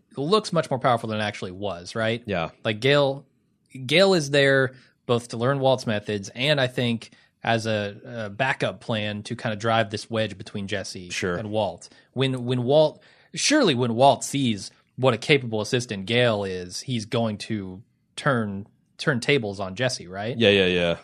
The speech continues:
Speaker 1: And, and be completely loyal and cook for me for the foreseeable future.
Speaker 2: Yeah, maybe I just have to, really, 'cause that's, you know,
Speaker 1: Exactly.
Speaker 2: for, I, I think in Gus's mind, having that insurance, like, what
Speaker 1: Yeah.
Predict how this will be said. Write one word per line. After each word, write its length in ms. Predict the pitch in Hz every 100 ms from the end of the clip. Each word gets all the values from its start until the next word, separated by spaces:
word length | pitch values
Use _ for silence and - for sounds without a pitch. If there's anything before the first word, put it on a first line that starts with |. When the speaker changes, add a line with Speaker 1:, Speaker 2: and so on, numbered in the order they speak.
| _ _ _
Speaker 1:
And, 160 | 117 113
and 200 | 120 117
be 100 | 117
completely 400 | 131 175 190 170
loyal 400 | 139 135 135 123
and 100 | 113
cook 200 | 160 -
for 120 | 139
me 200 | 135 127
for 640 | 147 135 139 127 120 117 110
the 160 | 107
foreseeable 460 | 110 127 - 123 113
future. 240 | - 113
Speaker 2:
Yeah, 120 | 262
maybe 260 | 123 123 151
I 60 | 143
just 180 | 165
have 240 | 196 202 -
to, 260 | - 98 95
really, 220 | 98 92
'cause 220 | 135 123
that's, 280 | 165 170 -
you 60 |
know, 220 | 160 190 165
Speaker 1:
Exactly. 240 | 123 92
Speaker 2:
for, 80 | -
I, 140 | 151 -
I 80 |
think 220 | 165 226 180
in 140 | 147
Gus's 360 | 147 151 117 101
mind, 440 | 127 175 131 107
having 280 | 117 120 113
that 200 | 107 104
insurance, 600 | 87 - 190 107 73 -
like, 140 | 101
what 160 | 98
Speaker 1:
Yeah. 60 | 123